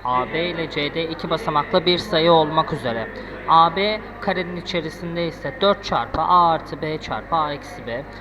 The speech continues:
A, C D beşgenin içerisinde ise beş çarpı C artı D'nin karesi şeklindedir. Buna göre A B karenin içerisinde otuz altı ve C D,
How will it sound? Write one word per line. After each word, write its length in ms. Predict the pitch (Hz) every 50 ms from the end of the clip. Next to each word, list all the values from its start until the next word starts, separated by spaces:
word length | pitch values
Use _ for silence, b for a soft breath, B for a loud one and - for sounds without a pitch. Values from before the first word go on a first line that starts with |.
| B B B B - -
A, 220 | 156 160 160 160 - - - 131
C 340 | - - 165 170 175 180 180
D 280 | 202 214 226 226 185 180
beşgenin 480 | 180 180 - - 190 185 190 196 190
içerisinde 680 | 190 - 185 165 170 160 - - 180 175 175 185 180
ise 380 | 165 151 - - - 127 131 143 B B B B B B B - -
beş 240 | 185 202 196 - -
çarpı 440 | - 170 127 113 107 - 147 160 170 - - - - - - - -
C 220 | - 180 190 190 180
artı 360 | 165 156 151 - - 165 -
D'nin 420 | 170 165 160 160 165 180 190 196
karesi 580 | 190 - 202 185 156 143 139 - - 196 208 220 - -
şeklindedir. 640 | - - 175 - - 156 143 139 139 131 120 - - - B B B B B -
Buna 180 | 202 208 214
göre 260 | 196 180 156 110 95 - - - - - - - - - - - - - - - - - - - -
A 280 | 151 160 165 165 160 180
B 220 | 196 208 214 202 - - -
karenin 260 | 202 190 185 185 185 180
içerisinde 680 | 170 - - 175 151 151 147 - - 135 127 120 113
otuz 340 | 123 139 - - 175 165 185
altı 380 | 180 180 175 175 - 202 175
ve 140 | 175 160 147
C 280 | - 165 170 180 175 180
D, 180 | 185 170 165